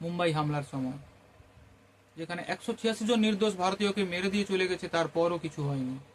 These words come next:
আর এখন যেই মেরে দিয়ে যাচ্ছে, সেই এক সপ্তাহ বা দু সপ্তাহ, তার মধ্যেই কিন্তু জবাব পেয়ে যাচ্ছে,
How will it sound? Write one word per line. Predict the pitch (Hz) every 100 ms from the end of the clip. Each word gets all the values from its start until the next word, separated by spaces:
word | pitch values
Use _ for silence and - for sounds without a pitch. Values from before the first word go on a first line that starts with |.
| - - - - _ _ - _
আর | 139 139
এখন | 139 160 202 - - - - - - - - - - - - - - - - - - - - - - -
যেই | 147 214 262
মেরে | 240 226 226
দিয়ে | 214 214
যাচ্ছে, | 196 190 - 180 147 143 - - - - - -
সেই | - 180
এক | 180 190
সপ্তাহ | 233 220 233 240 240 247 -
বা | 165
দু | 156
সপ্তাহ, | 165 170 - 160
তার | 156 160
মধ্যেই | 160 160 147 170
কিন্তু | 160 156 156 151 143 - - - - - - - - - - - -
জবাব | 151 156 151
পেয়ে | - 143
যাচ্ছে, | 131 127 -